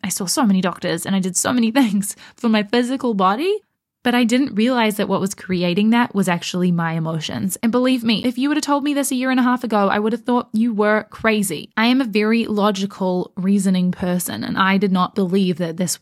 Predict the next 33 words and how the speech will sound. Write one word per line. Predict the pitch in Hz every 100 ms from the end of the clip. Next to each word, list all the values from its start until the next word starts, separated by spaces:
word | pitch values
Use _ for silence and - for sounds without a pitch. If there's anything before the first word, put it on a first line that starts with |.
| _
could | - 185
be | 170
the | 170
case. | 151 - -
I | 170
thought | 185 180
that | 175
was | 180
a |
little | 180 180 247
woo-woo | 311 339 311 269 277
for | 269
me, | 214 202 196 220 226 - - - -
<laughs> | _ _ _
but | - 254 _
this | 262
is | 269
actually | 277 269 220 202
medical. | 175 160 175 - - _ _ -
So | -
what | 240
happens | 240 359 294
is | 208 175
when | 202
you've | 220
got | 285 349 -
difficult | 208 277 262 240 -
emotions | 185 202 330 202 170
arising, | 160 160 147 160 170 170
your | 208
brain | 254 320
is | 302 226
like, | 226 214